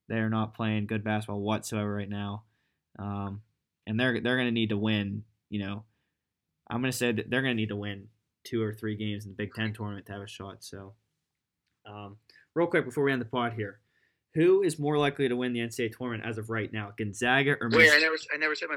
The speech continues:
Speaker 2: first, first four out.
Speaker 1: Oh, you never said your first four out. Go ahead then. Sorry, Sporty.
Speaker 2: All right, my first, or the last four out.
Speaker 1: First four out. <laughs>
Speaker 2: First
Speaker 1: You're
Speaker 2: four
Speaker 1: getting
Speaker 2: out,
Speaker 1: them mixed
Speaker 2: sorry.
Speaker 1: up.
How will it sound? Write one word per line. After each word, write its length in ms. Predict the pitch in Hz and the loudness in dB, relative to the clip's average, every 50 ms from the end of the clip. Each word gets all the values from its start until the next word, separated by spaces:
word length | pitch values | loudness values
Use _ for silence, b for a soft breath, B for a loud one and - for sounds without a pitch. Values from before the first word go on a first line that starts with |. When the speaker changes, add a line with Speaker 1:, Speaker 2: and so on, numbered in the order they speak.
| - - | -6 -4
Speaker 2:
first, 220 | 160 156 143 - - _ _ - | -2 -2 -2 -4 -8 _ _ -6
first 220 | - 147 147 - - - | -4 -4 -4 -6 -8 -10
four 180 | - 151 139 135 | -6 -2 -2 0
out. 200 | 139 143 135 - | 0 -2 -2 0
Speaker 1:
Oh, 140 | - 233 226 | 2 4 6
you 100 | 170 175 | 6 6
never 240 | 214 220 214 202 190 | 6 4 2 0 0
said 160 | 175 - 214 | 2 2 0
your 80 | 185 156 | 0 2
first 260 | - 208 202 185 - | 4 4 4 4 4
four 220 | - 185 175 165 | -2 0 0 2
out. 220 | 208 220 160 123 - | 2 2 2 2 0
Go 80 | 180 | 0
ahead 280 | 180 170 180 180 143 123 | 0 0 0 0 -2 -2
then. 180 | 117 101 101 113 | -4 -8 -8 -10
Sorry, 260 | - 139 143 120 101 | -8 -6 -6 -6 -6
Sporty. 360 | 117 - - 104 110 113 117 117 _ _ _ _ _ _ _ _ _ _ _ _ _ _ _ _ _ _ _ _ _ _ _ _ _ _ _ _ - | -8 -12 -10 -8 -8 -8 -8 -10 _ _ _ _ _ _ _ _ _ _ _ _ _ _ _ _ _ _ _ _ _ _ _ _ _ _ _ _ -2
Speaker 2:
All 140 | 135 143 139 | 2 2 2
right, 80 | 131 - - | 2 0 -2
my 80 | 139 135 - | -6 -4 -2
first, 340 | 160 160 160 156 - - - _ _ _ _ _ _ _ _ _ _ _ _ _ _ _ _ _ _ - | 0 0 0 -2 -6 -14 -16 _ _ _ _ _ _ _ _ _ _ _ _ _ _ _ _ _ _ -8
or 60 | 139 | -6
the 80 | 135 135 | -6 -6
last 300 | 139 147 156 156 151 - | -2 -2 -2 -2 -2 -4
four 180 | - 147 147 139 | -8 -6 -2 -2
out. 220 | 139 135 123 113 - _ _ - | -2 -2 -2 -6 -8 _ _ -2
Speaker 1:
First 300 | - 170 196 196 180 - | 4 6 6 6 4 2
four 220 | - 156 143 131 | 0 2 4 4
out. 320 | 123 117 110 110 - - - _ | 2 2 0 -4 -8 -14 -20 _
<laughs> 360 | - - - - - - - - | -16 -8 0 2 2 2 2 2
Speaker 2:
First 220 | - 508 - - | 2 2 2 2
Speaker 1:
You're 140 | - 156 160 | 2 4 6
Speaker 2:
four 80 | 196 214 | 6 6
Speaker 1:
getting 20 | |
Speaker 2:
out, 40 | - | 4
Speaker 1:
them 100 | 208 202 | 2 2
mixed 240 | 208 196 - - - | 2 2 2 2 0
Speaker 2:
sorry. 140 | - - - | 2 2 4
Speaker 1:
up. 760 | - - - - - - - 262 - - - 403 262 202 | 2 2 4 2 2 2 2 0 0 0 0 0 -2 -2